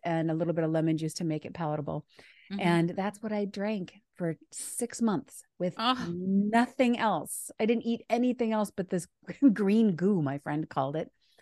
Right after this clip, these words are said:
Speaker 1: But you know what? A combination of that and some of the basic supplements that I wasn't getting, the nutrients that I wasn't getting,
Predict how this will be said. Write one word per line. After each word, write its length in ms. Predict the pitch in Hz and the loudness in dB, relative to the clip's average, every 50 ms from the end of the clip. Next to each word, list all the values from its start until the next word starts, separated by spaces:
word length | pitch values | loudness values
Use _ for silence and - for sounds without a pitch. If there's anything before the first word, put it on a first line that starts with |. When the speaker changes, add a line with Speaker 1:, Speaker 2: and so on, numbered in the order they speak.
| _ _ - - _ _ _ _ - - | _ _ -20 -20 _ _ _ _ -2 2
Speaker 1:
But 240 | 220 226 226 226 226 _ | 2 4 4 2 0 _
you 120 | - 247 233 | -2 0 2
know 140 | 240 247 254 | 2 2 2
what? 180 | 262 269 262 | 0 0 0
A 40 | 247 | -2
combination 720 | 247 - - 208 208 220 220 214 208 202 202 - - 208 | -6 -6 -8 -4 -2 -2 -2 0 -2 -2 -4 -4 -4 -4
of 180 | 185 170 165 165 | -4 -4 -6 -6
that 520 | 175 175 170 180 196 226 262 - - - _ _ _ _ _ _ _ _ _ _ _ - | -6 -6 -6 -6 -8 -8 -10 -12 -14 -18 _ _ _ _ _ _ _ _ _ _ _ -6
and 320 | 185 190 196 208 220 214 | -4 -4 -2 -2 -2 -2
some 240 | - - 220 214 214 | -2 -2 0 0 0
of 60 | 208 | 0
the 60 | 208 196 | 0 0
basic 400 | 185 196 185 180 - 214 - - | 0 -2 -2 -2 -4 -8 -10 -8
supplements 640 | - 185 185 - 185 180 180 175 175 175 175 - - | -8 -8 -6 -6 -6 -4 -4 -4 -4 -4 -6 -8 -8
that 140 | 180 170 170 | -8 -6 -6
I 100 | 165 165 | -6 -4
wasn't 380 | 165 175 175 185 196 - - | -4 -4 -4 -4 -6 -8 -6
getting, 280 | 190 180 180 180 185 190 | -4 -4 -2 -2 -2 0
the 120 | 175 165 | 0 0
nutrients 500 | 165 170 190 - - 196 202 202 196 - | 0 -2 -2 -4 -8 -8 -6 -6 -8 -8
that 80 | - 208 | -8 -6
I 80 | 202 | -6
wasn't 320 | 208 208 208 202 - 202 202 | -6 -6 -6 -8 -8 -10 -8
getting, 400 | 202 202 196 202 202 202 202 | -8 -8 -6 -6 -6 -6 -6